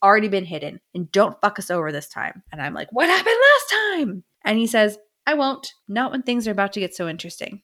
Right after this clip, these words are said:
Dun, dun, dun. That's where it ends. And so we know the story is not over for our dear friend Bryce. Is she out of trouble? For now, yes. But clearly much more things are going to happen with her and Hunt and the rest of the Scooby Gang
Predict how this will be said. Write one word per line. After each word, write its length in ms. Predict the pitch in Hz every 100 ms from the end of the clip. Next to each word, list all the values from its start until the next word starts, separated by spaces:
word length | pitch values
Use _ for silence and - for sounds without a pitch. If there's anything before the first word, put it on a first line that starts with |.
| _
Dun, 160 | - 311 302
dun, 180 | 226 226
dun. 440 | 165 190 190 190 _
That's 220 | - 185 -
where 80 |
it 80 | 165
ends. 380 | 143 147 - - _ _
And 120 | 202 196
so 440 | 208 185 175 180 - - -
we 200 | 208 240
know 420 | 208 185 180 190 _ _
the 120 | 190 214
story 340 | - 262 269
is 80 | 247
not 140 | 226
over 220 | 208 190
for 120 | 190 196
our 100 | 185
dear 160 | 175
friend 240 | 175 170 165
Bryce. 500 | 156 151 175 - - _ _ -
Is 140 | 220
she 160 | 226 247
out 80 | 240
of 60 |
trouble? 560 | 240 254 254 262 277 - -
For 200 | - 233
now, 580 | 196 269 226 - 269 - -
yes. 580 | 190 156 220 240 - - _ _
But 500 | - 311 277 233 - - _
clearly 560 | - - 262 269 269 262
much 440 | 233 202 208 226
more 140 | 226 214
things 260 | 214 190
are 60 | 185
going 160 | 185 185
to 60 |
happen 320 | 180 165 180
with 140 | 175 170
her 300 | 196 190 185
and 120 | 180
Hunt 300 | 175 190 185 -
and 120 | 180
the 80 | 175
rest 200 | 180 -
of 60 |
the 80 | 180
Scooby 360 | - 196 185 175
Gang 340 | 165 165 175